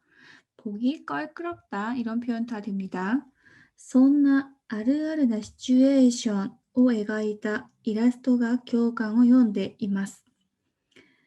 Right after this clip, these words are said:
그러한 아르아르나 있을 법한 정도로 해석하시면 좋겠죠. 있을 법한, 누구에게나 있을 법한 시츄에이션, 상황이죠. 요교도 괜찮지만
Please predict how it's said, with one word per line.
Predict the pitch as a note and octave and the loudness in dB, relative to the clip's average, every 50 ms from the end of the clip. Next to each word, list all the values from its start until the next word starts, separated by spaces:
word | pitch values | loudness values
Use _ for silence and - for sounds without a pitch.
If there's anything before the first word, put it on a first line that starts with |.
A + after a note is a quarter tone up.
| _ _ _ _ _ _ _ _ _ _ - - | _ _ _ _ _ _ _ _ _ _ -20 -12
그러한 | - - B3 B3+ C#4+ D4+ D#4 D#4 D4 D4+ D#4 D#4 D4+ - - - | 0 2 4 4 4 2 0 -2 0 0 0 0 -2 -6 -12 -12
아르아르나 | - A3 G#3+ A3+ A#3 C#4+ D#4+ D#4+ D#4+ D#4+ D#4 D#4 D#4 D4 D4+ D4+ D4+ D4+ D4 D4 D4+ D4 D4 D4+ D4 - _ _ - _ _ | -8 -6 -4 -2 -2 -2 -4 -4 -8 -8 -6 -6 -6 -4 -4 -4 -4 -2 -2 0 0 0 0 0 -2 -6 _ _ -20 _ _
있을 | A#3 A3+ - - - D#4 E4 D#4+ - | -16 -16 -12 -8 -8 -8 -8 -8 -6
법한 | _ A#3 G#3+ - _ _ _ _ _ - - E4+ E4+ E4+ F4 F4 F4 E4+ | _ -6 -6 -6 _ _ _ _ _ -10 -6 -4 -4 -4 -4 -4 -6 -4
정도로 | - C4+ A#3 A3 A3 A3+ C4 C#4 B3+ A#3+ | -4 -2 -2 -2 -2 -2 0 0 2 0
해석하시면 | A#3+ C#4 D4 D#4+ D#4 - C#4+ C4 B3+ - B3+ C4 | 0 0 -2 -6 -10 -6 -6 -6 2 4 4 4
좋겠죠. | B3+ B3 - - A3+ G#3 - - A#3+ B3 - _ | 4 2 -4 -10 -14 -14 -6 -6 -6 -6 -6 _
있을 | - G3 G3 - - - B3+ C4 C4 C4 | -6 -6 -6 -6 -4 -2 -2 -2 -2 -2
법한, | C4+ B3+ B3+ B3+ - - A#3 G#3+ A3 G#3+ G3 - | -4 -4 -4 -4 -8 -10 -8 -6 -6 -6 -6 -6
누구에게나 | A3+ F#3+ F#3+ - C#4+ E4 E4 E4 D#4+ E4 D#4 D#4 D#4+ | -6 -8 -8 -8 -12 -10 -10 -12 -10 -8 -8 -6 -4
있을 | D#4 D4 C4 - C#4+ C#4 - | -4 -4 -4 -4 -8 -10 -8
법한 | - C4+ C4 C4 _ _ D4+ D4+ - D4+ | -6 -8 -8 -8 _ _ -4 -2 -2 -2
시츄에이션, | C4 - - C#4 - - - F4 E4+ D#4+ D4+ D4 C4+ - D4+ D#4 D#4 D4 | -4 -8 -12 -14 -14 -12 -12 -10 -8 -6 -4 -4 -4 -2 -4 -4 -6 -6
상황이죠. | - - F4 F4 F4 F4 F#4 F#4 F4+ D4+ A#3+ G#3 A#3 A#3+ A#3 G3 | -6 -8 -8 -6 -4 -4 -4 -2 2 2 2 2 2 0 0 0
요교도 | F#3+ G3 A3 B3+ C#4+ C#4+ C4 - - D4+ D4 D4 D4 D4 D4 D4 D4 C#4 B3+ C#4 C4 | 0 2 2 2 0 0 -4 -6 -6 -4 -4 -2 -2 -2 -2 -2 -2 -4 -4 -4 -4
괜찮지만 | A3 G#3 G3+ - B3+ B3+ B3+ B3+ - - A#3+ B3 D4+ D4+ | -4 -4 -4 0 2 2 2 2 0 -2 -2 0 0 0